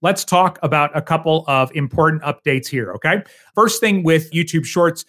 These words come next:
Now, if you are using an Apple device, an I O S device, you can choose your thumbnail as you are uploading it. It's gone back and forth, but you could go back to desktop and then add a thumbnail later.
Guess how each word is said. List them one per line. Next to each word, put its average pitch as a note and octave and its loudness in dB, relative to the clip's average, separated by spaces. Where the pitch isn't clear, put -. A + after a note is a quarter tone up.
Now, E3 0
if E3 -2
you E3+ 2
are D#3 4
using D#3 -2
an D3 -6
Apple E3 -2
device, D#3 -2
an D3+ -6
I D3 0
O D3 2
S D#3 0
device, D3 -2
you D#3 -4
can D3 -10
choose F#3+ -2
your F3 0
thumbnail D#3+ -2
as D3+ 0
you D3+ 2
are D3 0
uploading A#2+ -6
it. A2+ -20
It's D3 -18
gone A#3 2
back D#3+ -2
and C#3+ -6
forth, C#3 -2
but C3+ -14
you D3+ -6
could E3+ -2
go E3 2
back C#3 -4
to D3 -6
desktop C#3+ -6
and A#2+ -10
then C3 -6
add C3 -4
a B2+ -6
thumbnail C3 -8
later. D#3 -2